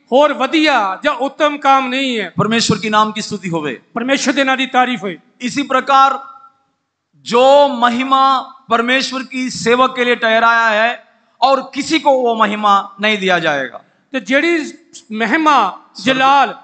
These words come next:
Speaker 1: परमेश्वर दी सेवा लई ठहराया, जिस लई सेवक लई ठहराया होया है, ओ किसे महिमा होर किसे व्यक्ति वास्ते नहीं है।
Speaker 2: परमेश्वर की नाम की स्तुति होवे।
Speaker 1: प्रभु दे नाम दी तारीफ होए।
Speaker 2: और सेवा में एक खास बात मिलती है,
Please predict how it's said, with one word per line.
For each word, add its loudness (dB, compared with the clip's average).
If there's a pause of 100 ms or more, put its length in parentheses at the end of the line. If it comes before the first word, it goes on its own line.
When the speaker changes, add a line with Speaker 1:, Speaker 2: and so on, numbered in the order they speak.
(200)
Speaker 1:
परमेश्वर -2
दी 2
सेवा 0
लई -4
ठहराया, -2
जिस -8
लई -8 (200)
सेवक -2
लई -2
ठहराया 0
होया 4
है, 0 (220)
ओ 6
किसे -4
महिमा 2
होर 0
किसे -4
व्यक्ति -2
वास्ते 2
नहीं -2
है। -8
Speaker 2:
परमेश्वर -2
की -8
नाम 0
की -6
स्तुति -8
होवे। -4
Speaker 1:
प्रभु 0
दे 0
नाम 0
दी 0
तारीफ -2
होए। -6 (240)
Speaker 2:
और 2
सेवा 0
में -4
एक -4
खास 0
बात 0
मिलती -8
है, -2